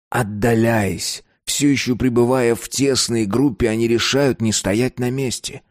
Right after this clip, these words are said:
Кто-то делает шаг в одну сторону, навстречу тому, что считает правильным произношение грозного слова.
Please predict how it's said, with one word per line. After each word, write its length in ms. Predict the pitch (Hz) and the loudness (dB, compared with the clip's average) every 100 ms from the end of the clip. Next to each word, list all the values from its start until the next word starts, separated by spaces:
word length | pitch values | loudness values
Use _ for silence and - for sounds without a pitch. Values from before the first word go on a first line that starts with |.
| _ _ _ _ | _ _ _ _
Кто-то 380 | - - 110 104 | -6 0 2 2
делает 360 | 87 101 95 92 | 0 2 2 0
шаг 420 | - 101 98 - | 0 0 -2 -2
в 60 | 73 | -6
одну 320 | 60 71 101 | -6 -6 -4
сторону, 560 | - - 113 113 113 113 | -4 -2 0 0 0 0
навстречу 640 | 104 - - 110 107 107 | -2 -4 0 0 0 -2
тому, 560 | - 101 98 107 120 - - | 0 0 2 2 0 -2 -8
что 260 | - - 120 | -6 -2 -2
считает 540 | - 117 120 113 - | 0 0 0 -2 -2
правильным 600 | 117 117 120 117 113 117 | -2 2 2 2 2 0
произношение 960 | 104 113 101 107 104 123 123 123 120 104 | 2 0 0 -2 -2 0 0 2 0 0
грозного 560 | 107 123 113 92 113 | 2 2 2 0 0
слова. 600 | 110 - 110 117 107 104 | -2 0 2 2 0 -4